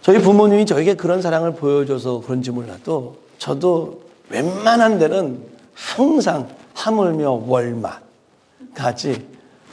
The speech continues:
아내랑 같이 갑니다. 저희 할머니는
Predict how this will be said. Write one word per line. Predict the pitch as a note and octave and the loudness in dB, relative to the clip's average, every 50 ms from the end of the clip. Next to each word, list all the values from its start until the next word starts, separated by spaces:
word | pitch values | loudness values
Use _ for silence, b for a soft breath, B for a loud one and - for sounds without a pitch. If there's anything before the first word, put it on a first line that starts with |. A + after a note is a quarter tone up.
| - - | -12 -6
아내랑 | - B2+ B2+ - - A#2 A#2 A2+ A2 A2+ - - - - _ - | -4 -4 -4 -2 -2 -4 -4 -4 -6 -8 -12 -18 -20 -20 _ -16
같이 | - - B2+ - - - - D#3 | -14 -12 -12 -12 -12 -12 -12 -12
갑니다. | B2 G2 G#2 G2+ G2 G2 - - - _ _ _ _ - - - _ - - - _ _ _ _ _ _ _ _ _ _ _ _ _ _ _ _ _ _ _ _ _ _ _ _ - - _ _ _ - _ _ _ _ - - - - - - - - - - - - - - - - - - | -12 -14 -16 -16 -18 -20 -20 -20 -20 _ _ _ _ -20 -20 -20 _ -20 -20 -20 _ _ _ _ _ _ _ _ _ _ _ _ _ _ _ _ _ _ _ _ _ _ _ _ -20 -20 _ _ _ -20 _ _ _ _ -20 -20 -20 -20 -20 -20 -20 -20 -20 -20 -20 -20 -20 -20 -20 -20 -10 0
저희 | - F#3+ F#3 F#3+ G3+ G#3+ | 4 4 6 6 6 6
할머니는 | G#3 G#3 - - G#3 C4 C#4+ C#4 D#4 E4+ C#4 G#3 G3 G#3+ C#4 - E3+ | 4 4 2 2 4 6 6 6 6 6 6 4 4 2 0 -2 -2